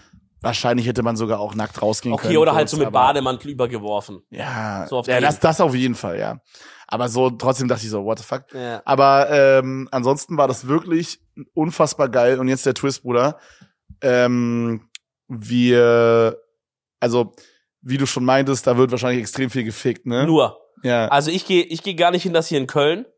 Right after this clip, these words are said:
Speaker 1: Ja.
Speaker 2: weil ich glaube, die wird nur gefickt.
Speaker 1: Mhm.
Speaker 2: Ich geh, wenn ich mit Julia gehe, immer ein, eins nach Oberhausen. Das ist halt Real Talk.
Speaker 1: Ja, stimmt, in Oberhausen
Speaker 2: Also
Speaker 1: wird wahrscheinlich nicht gefickt.
Speaker 2: Nee, nee, also Gags aside,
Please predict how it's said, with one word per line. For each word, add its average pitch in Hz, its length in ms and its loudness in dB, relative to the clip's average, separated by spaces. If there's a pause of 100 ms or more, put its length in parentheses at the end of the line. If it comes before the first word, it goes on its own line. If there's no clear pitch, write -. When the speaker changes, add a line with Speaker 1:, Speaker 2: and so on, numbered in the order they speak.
Speaker 1:
Ja. 117 200 -2
Speaker 2:
weil 131 100 0
ich 131 100 -6
glaube, 139 220 2
die 131 260 -12
wird 131 200 -6
nur 147 160 0
gefickt. 202 500 -4 (280)
Speaker 1:
Mhm. 113 240 -4
Speaker 2:
Ich 143 120 -4
geh, 160 220 0
wenn 165 140 4
ich 202 140 0
mit 180 140 -2
Julia 175 200 0
gehe, 165 200 -2
immer 151 220 2
ein, 135 300 -4
eins 139 200 -4
nach 160 120 -2
Oberhausen. 160 800 0 (360)
Das 143 160 0
ist 143 80 -8
halt 131 180 0
Real 156 100 -2
Talk. 143 260 2
Speaker 1:
Ja, 127 140 0
stimmt, 143 200 -4
in 147 60 -2
Oberhausen 156 240 6
Speaker 2:
Also 135 120 2
Speaker 1:
wird 139 100 -2
wahrscheinlich 120 280 -2
nicht 113 180 -8
gefickt. 110 240 -8
Speaker 2:
Nee, 170 140 2
nee, 180 100 2
also 151 240 2
Gags 160 280 -2
aside, 147 480 0